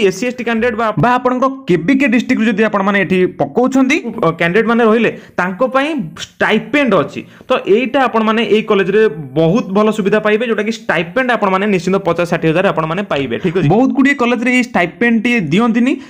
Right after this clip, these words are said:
କିନ୍ତୁ ଆପଣ ଏଠି ଭଲ ସୁବିଧାରେ ଆପଣମାନେ ଏଠି ଷ୍ଟାଇପେଣ୍ଡଟି ପାଇବେ। ତ ଏଠି ଆପଣମାନେ ଯଦି ପଢ଼ୁଛନ୍ତି, ଷ୍ଟାଇପେଣ୍ଡ ବି ଆପଣଙ୍କୁ ମିଳିବ। ତ ଦେଖି ନିଅନ୍ତୁ, ଆପଣ ଯଦି ଏଇ କଲେଜରେ ଆଡମିସନ କରିବା ପାଇଁ ଚାହୁଁଥାନ୍ତି, ନିଶ୍ଚିନ୍ତ ଆପଣ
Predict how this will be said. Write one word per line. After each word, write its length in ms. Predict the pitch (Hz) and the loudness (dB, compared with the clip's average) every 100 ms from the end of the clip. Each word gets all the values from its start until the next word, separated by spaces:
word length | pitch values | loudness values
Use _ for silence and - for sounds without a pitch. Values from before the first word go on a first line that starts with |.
| - | -4
କିନ୍ତୁ 200 | 214 214 269 - | 0 2 2 0
ଆପଣ 360 | 262 - 294 302 | -4 0 0 2
ଏଠି 300 | 254 - 302 | 0 2 0
ଭଲ 420 | 302 165 151 185 262 | 0 -2 0 2 2
ସୁବିଧାରେ 340 | 262 220 220 226 | 2 2 2 0
ଆପଣମାନେ 360 | 196 190 196 | 2 0 2
ଏଠି 140 | 185 208 | 0 0
ଷ୍ଟାଇପେଣ୍ଡଟି 480 | 190 160 165 175 | 0 0 0 0
ପାଇବେ। 300 | 214 151 160 131 - - - | 0 0 0 -4 -8 -14 0
ତ 20 | |
ଏଠି 240 | 226 208 262 | 2 2 2
ଆପଣମାନେ 340 | 220 208 208 202 | 0 0 0 0
ଯଦି 160 | 190 | 0
ପଢ଼ୁଛନ୍ତି, 480 | - 156 180 254 302 370 - | 0 0 2 0 0 -2 -6
ଷ୍ଟାଇପେଣ୍ଡ 440 | - - 185 254 247 | -4 -2 0 0 2
ବି 80 | 240 | 0
ଆପଣଙ୍କୁ 300 | 196 196 214 | 0 0 2
ମିଳିବ। 240 | 175 143 110 - - - | 2 2 -2 -10 -10 -2
ତ 40 | 202 165 | 0 0
ଦେଖି 220 | 170 185 | -2 0
ନିଅନ୍ତୁ, 260 | 269 277 349 403 - - | 0 2 0 -2 -12 -6
ଆପଣ 160 | 214 226 | -2 0
ଯଦି 180 | 202 226 220 - | 0 0 0 2
ଏଇ 160 | 208 | 0
କଲେଜରେ 340 | - 220 214 208 | 2 0 2 0
ଆଡମିସନ 340 | 180 190 214 | 0 -2 -2
କରିବା 220 | 196 196 190 | 0 0 0
ପାଇଁ 100 | 196 | -2
ଚାହୁଁଥାନ୍ତି, 520 | 175 170 208 247 240 339 - - | -2 -2 0 0 0 -4 -8 -2
ନିଶ୍ଚିନ୍ତ 360 | 180 180 240 220 | -2 0 0 0
ଆପଣ 220 | 170 | 0